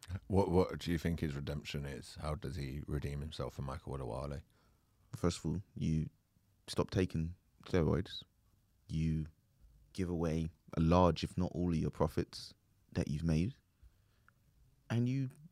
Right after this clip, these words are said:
Speaker 2: do this journey clean, you know?
Speaker 1: Okay, that's actually very sincere.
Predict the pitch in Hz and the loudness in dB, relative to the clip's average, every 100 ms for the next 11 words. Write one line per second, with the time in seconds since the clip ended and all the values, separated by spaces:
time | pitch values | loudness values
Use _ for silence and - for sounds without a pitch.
0 | - - - 139 143 - 151 160 165 - | -14 0 6 8 8 6 4 4 2 -4
1 | - _ _ - _ _ - - - - | -20 _ _ -20 _ _ -14 -14 -16 -2
2 | - 285 - - _ _ _ _ - - | 2 4 2 -2 _ _ _ _ -20 -20
3 | _ - 98 113 233 - _ - 82 85 | _ -2 0 2 0 -6 _ -6 0 2
4 | 82 92 101 101 - 87 85 80 82 76 | 4 2 4 2 2 4 4 2 -2 -2
5 | 80 76 | -2 -2